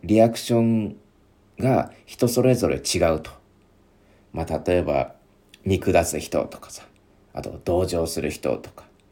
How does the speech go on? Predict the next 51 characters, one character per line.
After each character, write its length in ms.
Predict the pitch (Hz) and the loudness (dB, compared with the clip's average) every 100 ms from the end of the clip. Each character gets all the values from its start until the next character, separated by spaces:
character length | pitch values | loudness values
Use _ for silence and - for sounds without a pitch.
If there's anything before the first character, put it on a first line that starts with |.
| 71 | -10
う 60 | |
ん、 160 | 67 - - _ _ _ | -10 -10 -18 _ _ _
ド 120 | - | -4
ン 80 | 101 | -2
引 180 | 95 95 | -2 -4
き 60 | |
す 140 | - 92 | -2 -4
る 80 | 87 | -4
人 300 | - 78 69 | -2 -2 -2
と 120 | - | -6
か、 140 | - - _ _ - - | -20 -20 _ _ -20 -20
あ 120 | - - | -14 -8
と、 220 | 64 62 | -6 -6
す 180 | - 117 | -2 2
ぐ 80 | 98 | 4
や 140 | 90 | 4
れ 120 | 87 | 4
ち 100 | 85 | 4
ゃ 60 | 90 | 2
う 80 | 90 | 2
と 200 | - 71 73 - | -4 -8 -8 -8
思 300 | 85 82 76 | -4 -2 -2
う 40 | |
人 180 | - - | -6 -14
と 220 | - - | -18 -20
か、 100 | - | -20
っ 20 | - _ _ _ _ _ | -20 _ _ _ _ _
て 80 | - | 0
い 40 | 131 | 4
う 20 | |
の 100 | 156 | 6
が 280 | 143 92 - _ _ | 4 4 -2 _ _
い 60 | - | -8
っ 40 | |
ぱ 240 | - 120 113 | 4 8 8
い 60 | |
い 20 | |
る 60 | 117 | 8
よ 100 | 90 | 2
ね、 140 | 90 | 0
み 140 | 92 85 | -2 0
た 80 | 87 | -2
い 60 | |
な 100 | 87 | -2
と 120 | 87 | -6
こ 140 | - 92 | -2 2
ろ 300 | 87 80 - - - - - | 2 0 -4 -16 -20 -16 2
で、 360 | 214 156 - - _ _ _ _ _ _ _ _ _ _ _ _ _ | 4 4 -2 -14 _ _ _ _ _ _ _ _ _ _ _ _ _
あ 180 | 92 90 | -6 -4
の 800 | 80 76 73 71 67 62 | -4 -4 -6 -8 -8 -8
ー、 20 | 50 | -10